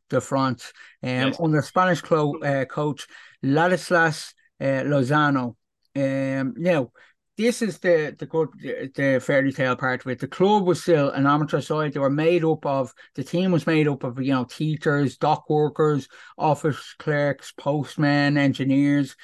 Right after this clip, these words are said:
Speaker 1: you know, just normal blokes who are just basically kicking a ball about, um, and, and playing for, for their club. Uh, Calais, uh,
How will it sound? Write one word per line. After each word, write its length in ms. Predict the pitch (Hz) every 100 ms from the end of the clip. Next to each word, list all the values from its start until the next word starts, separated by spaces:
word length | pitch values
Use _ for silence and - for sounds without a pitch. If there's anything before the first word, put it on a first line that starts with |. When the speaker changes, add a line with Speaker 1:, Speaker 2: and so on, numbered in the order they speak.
| - - - -
Speaker 1:
you 140 | 180
know, 300 | 214 165 131 - -
just 180 | 208
normal 380 | 175 180 175 165
blokes 400 | 135 147 147 -
who 80 | 147
are 160 | 127 -
just 160 | 143 120
basically 440 | 139 135 - 131
kicking 300 | 117 139 139
a 60 | 123
ball 260 | 127 135
about, 240 | 131 120 - _ _ _ -
um, 420 | 131 127 127 123
and, 200 | 131 120
and 180 | 127 127
playing 400 | 139 135 131 120
for, 300 | 131 127 127
for 220 | - 135
their 100 | 123
club. 340 | - 170 160 117 _ - - 143
Uh, 260 | 143 139 131
Calais, 480 | 220 226 208 190 180 170 170 165
uh, 20 | 160